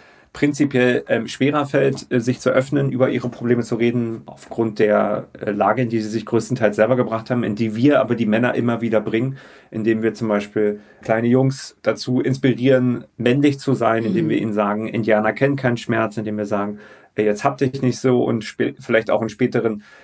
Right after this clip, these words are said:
Speaker 1: Teenagerjahren dann ja auch junge Männer sich gegenseitig beschimpfen, teilweise mit homophoben Begriffen, wenn
Speaker 2: Mhm.
Speaker 1: sie weinen, wenn sie offen sind, wenn sie sich verletzlich zeigen.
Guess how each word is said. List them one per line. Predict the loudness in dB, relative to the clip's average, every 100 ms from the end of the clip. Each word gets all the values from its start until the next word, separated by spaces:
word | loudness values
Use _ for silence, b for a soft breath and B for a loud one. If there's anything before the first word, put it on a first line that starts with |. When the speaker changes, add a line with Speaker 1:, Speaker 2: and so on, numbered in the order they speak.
| B
Speaker 1:
Teenagerjahren | -2 0 0 2 2 2 0 -2
dann | -2 -2 0
ja | 0
auch | 0 -2 -4 -6
junge | -2 0
Männer | 0 0 2 0
sich | -2 -6 -2
gegenseitig | 0 2 0 0 -2
beschimpfen, | -4 0 0 0 -2 -2 B B B
teilweise | -2 0 0 -2
mit | -2 -2
homophoben | 0 0 0 0 0
Begriffen, | 0 -2 -4 -2 0
wenn | 2 2
Speaker 2:
Mhm. |
Speaker 1:
sie | 0 -2
weinen, | 0 0 0 0 0
wenn | 0
sie | 0 0
offen | -2 -2
sind, | -4 -4 -2
wenn | -2 -2
sie | -2 -4 -4
sich | -6 -4
verletzlich | 0 2 0 0 -4 -2
zeigen. | 0 2 0 -6